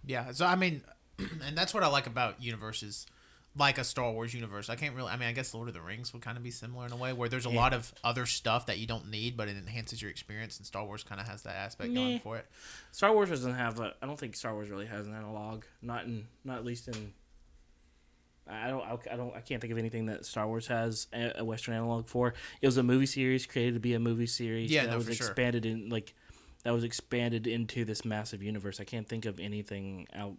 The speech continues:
Speaker 2: uh, at all that's related to, that, that could be considered an analog to it.
Speaker 1: Yeah, so, I mean, I, I mean, it's, it's cool in that way. What did we all think about the fourth? So moving on from Rogue One, and, or where? Hold on, before we move on, Rogue One. Where does that rank in everybody's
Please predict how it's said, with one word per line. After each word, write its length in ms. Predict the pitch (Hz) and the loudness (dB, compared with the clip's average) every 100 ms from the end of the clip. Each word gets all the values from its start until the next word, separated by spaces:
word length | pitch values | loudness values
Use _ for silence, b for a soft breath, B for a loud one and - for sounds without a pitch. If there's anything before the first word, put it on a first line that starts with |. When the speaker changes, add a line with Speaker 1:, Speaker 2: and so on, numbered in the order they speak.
| - | -14
Speaker 2:
uh, 40 | 95 | -12
at 340 | 87 95 104 | -10 -8 -6
all 400 | 98 104 95 110 - | -4 -4 -4 -8 -8
that's 320 | 107 101 - | -6 -6 -6
related 440 | 101 101 98 95 - | -6 -6 -6 -10 -12
to, 60 | - 98 | -16 -12
that, 240 | 98 - | -10 -10
that 160 | 107 98 | -12 -12
could 160 | 107 | -12
be 240 | 101 98 101 | -10 -8 -8
considered 340 | - 107 101 95 | -8 -6 -6 -4
an 60 | |
analog 340 | 95 98 95 98 | -4 -6 -6 -8
to 100 | 101 | -10
it. 100 | 95 | -8
Speaker 1:
Yeah, 120 | 82 71 | -10 -14
so, 160 | - | -16
I 60 | 76 78 104 | -16 -6 -2
mean, 100 | 131 | 0
I, 40 | 131 | 0
I 20 | |
mean, 160 | 131 123 | -2 -4
it's, 340 | 123 - - 135 | -4 -6 -6 -8
it's 140 | 120 | -8
cool 160 | - 151 | -4 -2
in 60 | |
that 140 | 120 110 | -2 -2
way. 120 | 113 B B - | -4 B B 4
What 160 | 269 | 6
did 140 | 320 240 | 6 4
we 100 | 214 | 4
all 100 | 180 | 6
think 240 | 180 156 | 4 0
about 340 | 135 131 - 143 | 2 2 2 -4
the 80 | 127 | -8
fourth? 380 | - 123 120 | -4 -4 -4
So 140 | - 135 | -2 0
moving 280 | 160 180 151 | 2 4 2
on 120 | 135 | 0
from 160 | 127 | 0
Rogue 140 | 113 113 | -2 0
One, 180 | 107 104 | -4 -6
and, 160 | 110 - | -8 -6
or 200 | - 185 | 2 4
where? 400 | 175 165 196 196 - | 2 4 6 6 2
Hold 200 | 135 127 | -4 -2
on, 100 | 78 - - | -4 -10 -14
before 280 | 123 127 131 | -8 -4 -2
we 100 | 120 | -4
move 220 | 110 107 | -6 -8
on, 160 | 90 107 b b b b _ | -10 -12 b b b b _
Rogue 240 | 135 165 147 | 4 4 4
One. 280 | 127 107 | -2 -2
Where 120 | 123 175 | 4 4
does 100 | 160 | 6
that 200 | 147 127 | 4 4
rank 240 | 131 117 | 0 0
in 160 | 107 107 | -2 -2
everybody's 960 | 110 110 107 95 98 - - - - | -4 -2 0 0 -2 -2 -2 -2 -4